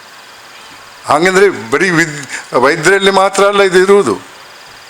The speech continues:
ಸಂವಿಧಾನದಲ್ಲಿ ತಯಾರಾದ ಮೂರು ಸ್ತಂಭಗಳಿವೆ, ಶಾಸಕಾಂಗ, ಕಾರ್ಯಾಂಗ, ನ್ಯಾಯಾಂಗ. ಭ್ರಷ್ಟಾಚಾರ ಇಲ್ಲದಂಥ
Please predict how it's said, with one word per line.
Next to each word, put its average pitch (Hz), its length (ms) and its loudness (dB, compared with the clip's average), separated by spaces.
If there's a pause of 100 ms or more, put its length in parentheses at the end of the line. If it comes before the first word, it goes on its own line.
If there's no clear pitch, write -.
(320)
ಸಂವಿಧಾನದಲ್ಲಿ 196 880 0
ತಯಾರಾದ 202 580 2
ಮೂರು 196 420 2
ಸ್ತಂಭಗಳಿವೆ, 190 1000 0 (480)
ಶಾಸಕಾಂಗ, 190 680 0
ಕಾರ್ಯಾಂಗ, 196 720 2
ನ್ಯಾಯಾಂಗ. 175 600 0 (1700)
ಭ್ರಷ್ಟಾಚಾರ 170 720 0
ಇಲ್ಲದಂಥ 151 720 0